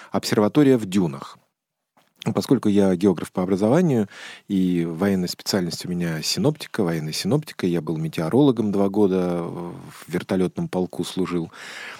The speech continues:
э, ходил на метеорологическую площадку, э, снимал показания, передавал это все в штаб, а, м, те, кто планирует полеты, с использованием этих данных уже планировали,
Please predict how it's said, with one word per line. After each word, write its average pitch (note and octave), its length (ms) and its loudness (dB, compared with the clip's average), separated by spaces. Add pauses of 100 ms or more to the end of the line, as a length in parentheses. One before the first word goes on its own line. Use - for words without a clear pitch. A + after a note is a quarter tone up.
(140)
э, E2+ 260 -4
ходил F2+ 340 0
на E2 340 -2
метеорологическую E2 920 -6
площадку, F#2+ 760 0 (760)
э, D2+ 220 -12
снимал F#2 440 -2
показания, F#2+ 880 0 (160)
передавал E2+ 500 -2
это - 180 -12
все D#2 220 -8
в - 80 -10
штаб, - 420 -2 (220)
а, - 360 -10 (240)
м, - 800 -20
те, D#2+ 120 -8
кто - 160 -10
планирует E2+ 500 -4
полеты, G#2+ 480 2 (340)
с - 100 -14
использованием D#2+ 640 -2
этих D#2+ 360 -8
данных A2 360 -2
уже D#2+ 180 -4
планировали, D2+ 720 -2